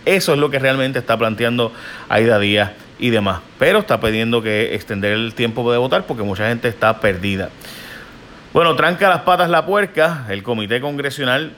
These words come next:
más importante, el de asignaciones en la Cámara, pidió darle picota a la Ley veintidós y al ela. Bueno, al, a la Ley veintidós no está pidiendo darle picota, pero por ahí va la cosa. La Ley veintidós es la ley que permite que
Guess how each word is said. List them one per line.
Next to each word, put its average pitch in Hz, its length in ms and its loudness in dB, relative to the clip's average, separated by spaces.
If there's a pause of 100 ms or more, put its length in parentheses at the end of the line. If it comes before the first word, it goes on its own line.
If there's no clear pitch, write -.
(100)
más 110 220 -2
importante, 139 580 -2
el 117 60 -2
de 107 80 0
asignaciones 110 580 -2
en 131 100 -2
la 127 140 2
Cámara, 139 400 2
pidió 113 380 -2
darle 120 340 0
picota 127 600 0 (360)
a 104 120 0
la 107 80 2
Ley 113 140 2
veintidós 131 520 0
y 123 100 2
al 131 240 2
ela. 127 380 2 (140)
Bueno, 104 240 0 (240)
al, 117 400 0
a 110 80 2
la 120 80 0
Ley 160 120 2
veintidós 175 300 0
no 165 60 4
está 147 140 0
pidiendo 151 220 0
darle 147 220 4
picota, 165 340 2
pero 110 200 0
por 98 160 -4
ahí 101 140 0
va 123 120 4
la 117 80 4
cosa. 101 320 -4
La 90 120 -8
Ley 104 100 -2
veintidós 139 360 -2
es 147 60 -4
la 139 80 0
ley 143 120 -2
que 143 120 -4
permite 117 320 -2
que 123 220 -2